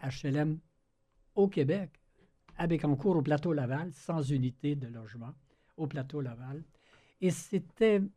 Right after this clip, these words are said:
mon défi, même pas une promesse électorale. Je disais, « On a besoin de ça absolument. » Puis le conseil de l'époque était pas nécessairement totalement favorable. Et c'est nettement ce qui m'a amené à être élu en soixante et onze, effectivement, avec le défi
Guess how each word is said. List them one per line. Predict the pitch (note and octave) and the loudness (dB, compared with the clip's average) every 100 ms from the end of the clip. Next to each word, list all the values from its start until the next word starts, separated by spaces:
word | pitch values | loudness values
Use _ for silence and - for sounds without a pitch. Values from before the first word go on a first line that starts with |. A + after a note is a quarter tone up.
| - | 0
mon | E3 G3 G3+ | 4 4 4
défi, | D3 C#3+ - G#3+ | 4 2 2 -2
même | E3+ F3+ G3 | 0 -2 0
pas | B3 | 0
une | |
promesse | G3+ E3 D#3+ E3 | 0 -2 0 -2
électorale. | E3 C#3+ C#3+ D3+ G#3 | -2 -4 -2 -6 -4
Je | E3 D3 | -2 -2
disais, « | C#3+ | 0
On | D#3+ D#3 D#3+ | 2 2 4
a | G3 F3+ | 4 2
besoin | C#3 B2+ C3 D3+ | 0 -2 -2 -4
de | C#3+ | -4
ça | - | -4
absolument. » | F3+ D3+ - C3+ B2 C3+ F3+ _ _ _ _ | -4 -6 -6 -4 -2 -4 -8 _ _ _ _
Puis | E3 | -2
le | |
conseil | D#3 F#3 - A3+ G#3 | 0 -2 -2 0 0
de | D3 | 0
l'époque | C#3 C3+ F#3 F#3 - _ | 0 0 -4 -6 -20 _
était | D3 C3+ C#3+ | -12 -6 -6
pas | C#3 F3+ | -2 -2
nécessairement | D#3+ - D3 D#3 | -4 -4 -4 -4
totalement | D3+ C#3+ C#3+ C#3+ D3 | -6 -4 0 0 0
favorable. | D3+ B2+ C#3 F3 _ _ - | -2 -2 -4 -8 _ _ -4
Et | |
c'est | G3 - F#3+ | -4 0 2
nettement | F#3 G#3 G3+ G3+ G#3 | 4 2 2 0 0
ce | G3 | -4
qui | - D3+ | -4 0
m'a | D#3+ | 2
amené | D#3 C#3+ E3 - _ _ _ _ | 4 2 0 -6 _ _ _ _
à | C#3+ C3+ | -4 -4
être | C3+ | 0
élu | C#3 D#3 E3+ D3+ | 2 4 2 0
en | C3+ B2+ | -4 -8
soixante | - C3 C3+ C3+ | -6 -6 -6 -6
et | C3 | -8
onze, | D#3 _ | -10 _
effectivement, | C3+ C3 B2 C3+ B2+ D3+ | -10 -10 -8 -4 -2 -2
avec | C#3+ C#3 | -4 -2
le | |
défi | A#2+ C3 D3+ - F#3 | 0 2 0 0 -6